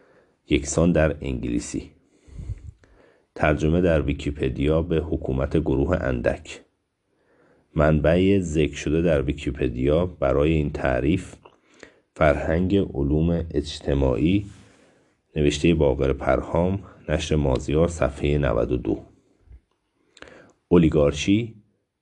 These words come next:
گروهک سالاری یا حکومت گروه اندک اصطلاحی است که اشاره‌های تحقیرآمیزی دارد. معنی آن، معنی آن این است که نه تنها حکومت در دست یک گروه کوچک است، بلکه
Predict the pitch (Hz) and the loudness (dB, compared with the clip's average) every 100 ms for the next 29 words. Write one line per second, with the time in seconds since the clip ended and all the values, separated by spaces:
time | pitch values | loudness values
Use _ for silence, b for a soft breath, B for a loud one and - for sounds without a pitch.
0 | _ 80 73 69 69 - - 69 67 62 | _ 0 2 0 -2 -4 0 2 4 2
1 | 62 64 - _ - 78 92 76 71 67 | 0 -2 -8 _ -4 0 0 -2 -4 -4
2 | 65 - 67 64 69 73 64 58 - - | -4 -2 -2 -2 0 0 0 0 -2 -4
3 | - - 67 69 85 101 - - b b | -12 -4 2 2 4 2 0 -10 b b
4 | b b b _ 60 62 71 67 65 85 | b b b _ -8 -4 0 0 2 2
5 | 87 85 71 69 67 60 60 60 58 50 | 2 0 -4 -2 -2 -2 -2 -6 -6 -4
6 | 50 - _ _ b b b b _ 82 | -6 -10 _ _ b b b b _ 2
7 | 78 80 92 104 107 95 95 82 - - | 2 4 2 0 -2 0 0 0 -6 -6
8 | 87 78 - 92 101 87 92 - 98 85 | -2 -2 0 0 0 0 -2 0 2 2
9 | 64 78 - - - 71 80 85 80 73 | 2 -2 -8 -10 -4 -2 0 0 0 0
10 | 71 69 73 73 78 78 71 80 - 76 | -2 -2 0 0 0 0 0 -2 0 -2
11 | - 65 65 - - 65 65 78 85 - | 0 -2 -2 -2 -4 -4 0 2 2 0
12 | - b b b b _ - 80 85 87 | -14 b b b b _ -2 2 4 2
13 | 87 - 69 | -2 -2 -2